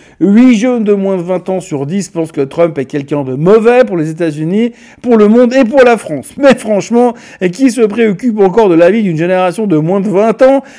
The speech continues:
et qui ne savent pas écrire ça va, mais qui écrivent ça va et ça va, et qui, plus est, en France, puisqu'ils ne voteront jamais aux U S A. Non, du côté des marchés financiers, pour l'instant,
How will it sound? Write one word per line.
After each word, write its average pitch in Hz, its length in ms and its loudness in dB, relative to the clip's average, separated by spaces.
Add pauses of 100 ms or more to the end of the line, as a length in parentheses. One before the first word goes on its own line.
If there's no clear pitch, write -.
(100)
et 156 60 -8
qui 196 140 -8
ne 185 40 -8
savent 170 300 -4
pas 208 160 2
écrire 196 320 -4
ça 202 300 0
va, 262 280 0 (240)
mais 156 140 0
qui 190 140 0
écrivent 180 260 -2
ça 214 260 2
va 262 220 2
et 208 60 4
ça 254 200 2
va, 185 360 4
et 143 80 -4
qui, - 320 0 (120)
plus 160 300 -6
est, 311 220 2 (300)
en 160 160 -2
France, 254 460 0 (420)
puisqu'ils 180 340 -8
ne 160 80 2
voteront 165 360 0
jamais 190 300 0
aux 175 140 0
U 180 160 2
S 151 140 -4
A. - 200 -12
Non, 139 220 -8
du 147 100 -8
côté 147 260 -2
des 147 120 0
marchés 165 280 -2
financiers, 156 460 -4
pour 196 180 0
l'instant, 208 400 -2